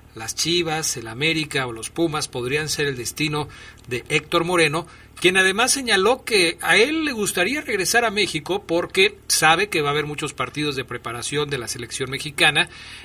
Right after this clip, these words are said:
y al llegar a México supone que se mantendría en ritmo y podría alcanzar un buen nivel para ser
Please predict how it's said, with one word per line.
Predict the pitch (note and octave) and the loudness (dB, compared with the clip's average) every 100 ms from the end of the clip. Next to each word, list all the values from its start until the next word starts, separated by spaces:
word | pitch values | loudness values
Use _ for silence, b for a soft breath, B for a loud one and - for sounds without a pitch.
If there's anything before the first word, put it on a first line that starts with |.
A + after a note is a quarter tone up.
| B | B
y | D3+ F#3+ G#3 - | 2 2 2 4
al | D3 D3+ | 4 4
llegar | C#3 D3 F3 | 2 4 4
a | F#3+ | 2
México | G3 D3+ D3 E3+ F#3 - - | 0 -2 -2 0 -2 -6 -10
supone | - C#3 A3 A3+ D#3 - - | -8 -2 0 2 0 -6 -8
que | B2 | -6
se | C3+ | -6
mantendría | C3 B2+ C3+ B2+ D3 D#3 D3 - - | -6 -6 -6 -4 2 2 2 -2 -6
en | D3+ E3 | -6 -2
ritmo | G#3 C#3+ D3 G#3 B B B - | -2 -2 -4 -4 B B B -8
y | C3+ | -4
podría | C#3+ C3+ D3+ D#3 | -2 0 2 4
alcanzar | D3+ C3+ C#3 C3+ C3 D#3+ D#3 | 2 -2 -2 -2 0 2 2
un | C#3+ | 0
buen | C3 D3 F3 | -2 -2 -2
nivel | G3+ F#3 E3+ - | 0 0 0 -4
para | - A#2+ A#2 | -6 -4 -2
ser | D3+ D#3 | 0 0